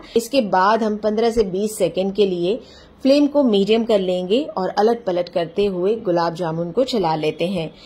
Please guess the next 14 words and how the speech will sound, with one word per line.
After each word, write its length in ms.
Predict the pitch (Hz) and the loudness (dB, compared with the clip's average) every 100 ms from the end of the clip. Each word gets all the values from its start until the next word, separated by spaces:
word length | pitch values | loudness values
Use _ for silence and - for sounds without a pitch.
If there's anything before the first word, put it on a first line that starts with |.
| - | 0
इस 140 | 262 254 | 0 2
तरह 180 | 233 233 | 2 2
से 180 | 262 240 | 2 2
last 440 | 190 185 226 - | 4 4 2 0
में 100 | 240 | -2
थोड़े 220 | 247 233 240 | 0 0 0
हाई 300 | 190 175 220 | 0 2 2
flame 260 | 214 196 | 0 -2
पर 260 | 196 190 190 | 2 2 2
गुलाब 300 | 170 156 170 | 0 0 0
जामुन 300 | 185 180 185 | -2 -2 -2
को 120 | 185 | -2
पकाने 460 | 170 156 156 170 220 | -2 -6 -4 -2 -2
से 260 | - 196 | -2 -4